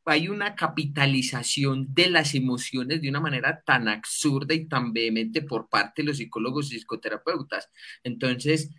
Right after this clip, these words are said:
que tienen ya ciertos esquemas establecidos de lo que es bueno, de lo que es malo, de lo que es negativo, de lo que es positivo y una estandarización emocional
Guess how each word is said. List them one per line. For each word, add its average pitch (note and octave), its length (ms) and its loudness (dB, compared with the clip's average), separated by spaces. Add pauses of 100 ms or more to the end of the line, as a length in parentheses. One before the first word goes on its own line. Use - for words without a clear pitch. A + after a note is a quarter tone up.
(140)
que D3 120 4
tienen D3 420 4
ya F3+ 140 2
ciertos E3+ 500 -4
esquemas C#3+ 560 -2
establecidos A#2+ 640 -4
de C3+ 60 -2
lo A2 200 -8
que G2 140 -14
es - 100 -18
bueno, B2+ 300 -2
de C#3+ 80 0
lo A2 160 -2
que - 120 -14
es - 60 -20
malo, A#2+ 300 -2
de A#2+ 80 -2
lo G#2 140 -10
que - 100 -20
es F#2+ 60 -16
negativo, A2+ 500 -6
de D3 100 0
lo G#2+ 180 -6
que G#2 120 -12
es F#2+ 140 -10
positivo B2+ 640 2
y C#3 80 4
una B2 160 2
estandarización A2+ 880 0
emocional E3+ 600 2